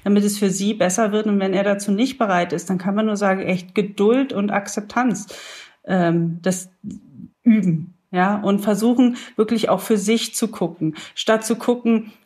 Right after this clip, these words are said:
ähm, was kann ich jetzt für meinen Partner machen? Denn das machen viele Frauen, die in so einen Konf-, in so eine Patchwork-Situation hereinkommen, die fühlen sich dann plötzlich verantwortlich.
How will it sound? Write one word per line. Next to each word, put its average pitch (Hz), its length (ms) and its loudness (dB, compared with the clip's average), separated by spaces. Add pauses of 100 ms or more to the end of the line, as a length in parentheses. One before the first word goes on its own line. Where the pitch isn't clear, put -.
(140)
ähm, 196 460 2
was 208 300 0
kann 226 140 2
ich 208 100 0
jetzt 208 200 0
für 208 60 -2
meinen 185 240 4
Partner 262 420 2
machen? 190 400 0
Denn 185 140 2
das 208 200 2
machen 226 260 2
viele 262 440 2
Frauen, 208 520 2
die 208 160 2
in 190 120 0
so 202 140 0
einen 202 160 4
Konf-, 180 420 -4
in 180 300 0
so 190 80 -2
eine 202 120 2
Patchwork-Situation 208 920 0
hereinkommen, 185 500 2
die 202 80 0
fühlen 269 260 2
sich 226 100 0
dann 190 160 0
plötzlich 208 320 -4
verantwortlich. - 760 -4